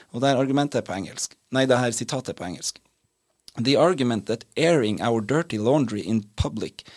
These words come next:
will reduce trust in science seems more misconceived when we look at the sheer amount of worthless, misleading,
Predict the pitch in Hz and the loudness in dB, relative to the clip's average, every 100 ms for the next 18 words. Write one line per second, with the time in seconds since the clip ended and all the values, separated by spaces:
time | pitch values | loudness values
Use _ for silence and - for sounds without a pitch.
0 | - - 120 135 131 123 175 165 - - | -20 -10 0 0 0 -2 -2 -2 -2 -4
1 | - - - - 185 - 107 110 135 185 | -8 -20 -8 2 2 2 -2 0 2 2
2 | 220 214 - - - 151 143 - - _ | 2 -2 -6 -6 -2 0 0 -2 -10 _
3 | 117 127 160 175 117 113 120 - 127 117 | -2 2 4 6 6 4 0 -2 -2 -2
4 | - 170 131 107 110 127 123 127 139 165 | -4 -2 -2 -2 -2 0 0 -2 -2 -4
5 | - 123 - - - 160 139 107 117 147 | -6 -12 -6 -2 0 0 0 2 2 2
6 | 123 101 104 101 87 104 170 202 - 180 | 0 0 -6 -8 -12 -2 -2 -2 -6 -4
7 | - 107 107 113 147 165 170 | -4 -4 -6 -4 -2 2 2